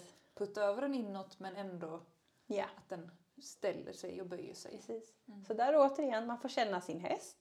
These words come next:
Speaker 2: Eh, hur mycket ska jag ta och när ska jag ta och sådär. Eh, så att, ja, där har man lite bra verktyg, tror jag. Eh, ni får jättegärna ställa frågor <laughs> om det här var otydligt, men testa er fram, säger jag.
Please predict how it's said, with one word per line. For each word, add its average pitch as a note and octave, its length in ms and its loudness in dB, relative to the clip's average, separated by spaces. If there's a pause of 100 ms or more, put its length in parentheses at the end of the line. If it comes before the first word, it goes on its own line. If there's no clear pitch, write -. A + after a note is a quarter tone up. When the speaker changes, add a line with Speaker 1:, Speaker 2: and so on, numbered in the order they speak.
(640)
Speaker 2:
Eh, G3+ 560 8
hur A3+ 100 4
mycket G3+ 300 0
ska - 120 0
jag - 100 -2
ta C#4+ 320 12
och C#4 60 12
när G#3+ 200 8
ska - 180 4
jag F#3+ 100 6
ta D#3 400 6 (120)
och - 160 0
sådär. - 300 0 (840)
Eh, F#3+ 500 -6
så A#3+ 140 -4
att, A#3+ 240 -6
ja, F4+ 320 8
där G4 160 8
har E4+ 80 10
man G#3+ 160 4
lite G3 160 0
bra G3+ 220 4
verktyg, F#3 840 -2
tror F3+ 180 2
jag. - 80 0 (440)
Eh, A3 60 -2
ni A#3+ 100 -2
får D4+ 100 -4
jättegärna D4+ 300 -2
ställa - 200 -2
frågor F#3+ 460 2 (160)
<laughs> - 760 0
om G3 160 4
det G3 60 6
här E3 140 10
var F3+ 340 4
otydligt, F#3+ 580 0
men A#3 300 -6
testa D4 320 0
er A#3+ 60 2
fram, D4 300 -2 (360)
säger - 240 0
jag. - 100 -2